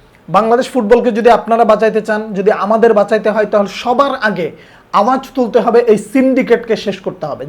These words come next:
যেভাবেই হোক। সিন্ডিকেট এসে বিদেশি কোচকে দিয়ে কিছু একটা বলিয়ে সেই কোচকে বানানো হবে বলির পাঠা।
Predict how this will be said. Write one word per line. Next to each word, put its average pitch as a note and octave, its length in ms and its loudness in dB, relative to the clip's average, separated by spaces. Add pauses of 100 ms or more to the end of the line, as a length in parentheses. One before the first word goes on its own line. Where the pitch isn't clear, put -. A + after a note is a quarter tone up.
যেভাবেই G#3+ 480 2
হোক। C3+ 280 -10 (460)
সিন্ডিকেট B3+ 600 -2
এসে C#4 260 4
বিদেশি A#3 420 -2
কোচকে C4+ 480 0
দিয়ে C4 260 2
কিছু C4+ 260 -2
একটা C4 220 0
বলিয়ে B3 400 2
সেই C4 220 -2
কোচকে B3+ 420 0
বানানো B3 320 -2
হবে A#3+ 180 2
বলির A#3 280 2
পাঠা। - 360 -4